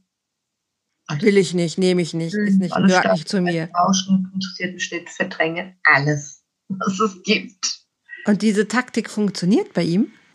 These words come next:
Speaker 1: Ja, bis jetzt noch.
Speaker 2: Wahnsinn,
Speaker 1: Ja.
Speaker 2: okay.
Speaker 1: Und er hat auch Diabetes und, äh, dieses
Speaker 2: Was hat das mit euch gemacht, mit eurer, weil du sagst, ihr seid fünfunddreißig Jahre verheiratet.
Speaker 1: Zweiunddreißig,
Speaker 2: Oder
Speaker 1: ja.
Speaker 2: zweiunddreißig. Was, was macht das mit euch als, als Paar,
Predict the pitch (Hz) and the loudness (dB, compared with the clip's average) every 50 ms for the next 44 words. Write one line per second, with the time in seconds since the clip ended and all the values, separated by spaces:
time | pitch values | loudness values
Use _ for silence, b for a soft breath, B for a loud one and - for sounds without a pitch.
0 | _ _ _ - 175 175 170 185 196 190 - 202 - - 160 151 - - - - | _ _ _ -4 -4 -2 0 -2 -2 -2 -2 -2 -2 0 0 -2 -2 -4 0 2
1 | 196 202 190 185 190 - - - - - 131 - _ _ _ - 208 196 190 190 | 4 4 4 2 2 -2 -8 -12 -16 -20 -20 -20 _ _ _ -8 -4 -4 -2 -2
2 | 190 185 180 165 160 165 175 - - _ - 208 185 175 165 160 175 175 175 190 | -2 -2 -2 -4 -4 -6 -8 -10 -14 _ -4 -2 0 0 0 -2 -4 -6 -6 -8
3 | 226 - _ - - - - 165 165 165 165 165 170 165 - - 185 170 160 156 | -10 -12 _ -20 -18 -12 -8 -6 -4 -2 -2 -2 -2 -4 -4 -4 -2 -2 -2 0
4 | - 170 165 180 190 196 190 190 - 185 160 165 160 160 170 170 170 170 170 180 | 0 0 -2 2 4 4 4 4 2 0 -2 -2 -2 -2 -2 -2 -2 -2 -2 -2
5 | 190 185 185 - _ _ _ _ _ _ - - - - - _ - B B B | -2 -4 -4 -8 _ _ _ _ _ _ -14 -14 -14 -14 -16 _ -8 B B B
6 | B 143 135 B B _ _ - - - 175 180 175 160 - - 269 254 - 311 | B -20 -20 B B _ _ -8 0 0 2 2 0 -2 -4 -2 -2 -2 0 -2
7 | 302 - 302 285 - 294 262 - - 269 349 359 - - - 202 185 185 180 180 | 0 0 -2 0 0 -2 -2 0 2 2 2 2 0 -2 -2 -2 0 0 -2 -4
8 | - - 208 208 - 202 226 220 214 214 202 202 202 185 190 202 202 196 208 202 | -4 -4 -4 -2 0 0 0 0 0 0 2 0 0 0 2 0 0 0 -2 -4
9 | 196 - - 196 214 214 - - - 240 240 240 240 226 214 214 226 220 220 208 | -6 -8 -6 -6 -6 -4 -4 -4 -4 -2 -2 0 0 0 0 -2 -4 -2 -4 -6
10 | - 233 220 214 220 208 202 - 208 202 208 240 254 240 202 185 175 180 - 170 | -2 -2 -2 -2 -2 -4 -6 -6 -6 -4 -2 0 0 0 0 0 -2 -4 -6 -10
11 | - - _ b b b - 160 165 175 180 185 190 190 160 165 170 180 175 170 | -12 -12 _ b b b 2 2 4 4 4 2 2 2 2 4 4 4 4 2
12 | 170 - - 196 214 202 - - - 208 233 240 233 220 202 180 180 185 180 180 | 0 -2 0 0 2 2 2 2 2 2 4 4 4 2 0 0 -2 -4 -4 -4
13 | - - 196 190 - - 220 220 226 - 233 233 - - 254 262 254 - - - | -6 -8 -10 -10 -10 -8 -8 -8 -6 -6 -6 -8 -4 -2 -2 -2 -2 -2 -6 -6
14 | 247 233 - 247 233 240 240 254 254 220 190 185 - - - 202 196 - - 190 | -6 -6 -4 -6 -4 -2 2 2 4 2 2 0 -4 -4 -4 -4 -4 -4 -8 -8
15 | - - - - 262 277 302 269 202 151 156 165 | -8 -6 -4 0 2 4 4 4 2 2 -2 -8